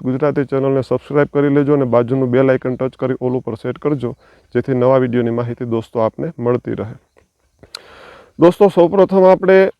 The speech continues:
ઉનાળાની અંદર જે ભયંકર ગરમી પડે છે એનાથી જો માથું ચડતું હોય તો સૌપ્રથમ આપણે સાવધાની જે રાખવાની છે એની ચર્ચા કરીએ તો જ્યારે પણ આપણે ખૂબ ગરમી પડતી હોય એવા સમયે આપણે તડકાની અંદર જે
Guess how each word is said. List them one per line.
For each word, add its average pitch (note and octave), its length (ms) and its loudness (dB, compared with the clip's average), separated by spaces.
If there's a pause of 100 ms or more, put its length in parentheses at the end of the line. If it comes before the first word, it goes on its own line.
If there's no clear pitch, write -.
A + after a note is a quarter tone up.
ઉનાળાની E3+ 460 4
અંદર E3+ 200 2
જે E3 120 0
ભયંકર C#3+ 460 0
ગરમી C#3+ 280 0
પડે D#3 280 -2
છે C#3+ 100 -6
એનાથી C#3+ 260 -2
જો C#3 100 0
માથું B2+ 340 -2
ચડતું D3 360 -2
હોય C#3 80 2
તો C3 120 -4
સૌપ્રથમ C#3+ 580 -4
આપણે C#3+ 260 -2
સાવધાની C#3 680 0
જે B2+ 180 -2
રાખવાની C3+ 420 0
છે C3+ 100 -6
એની C3+ 100 -2
ચર્ચા C3 360 -6
કરીએ C3+ 360 -4 (500)
તો C3 100 -2
જ્યારે B2+ 360 4
પણ E3+ 220 -4
આપણે E3 600 0 (640)
ખૂબ D#3 300 -4
ગરમી C#3+ 380 2
પડતી C#3+ 400 -4
હોય A2 200 -6 (560)
એવા D3+ 240 4
સમયે D#3+ 600 2
આપણે D#3 640 0 (400)
તડકાની D3+ 500 0
અંદર D3+ 260 0
જે D3 420 0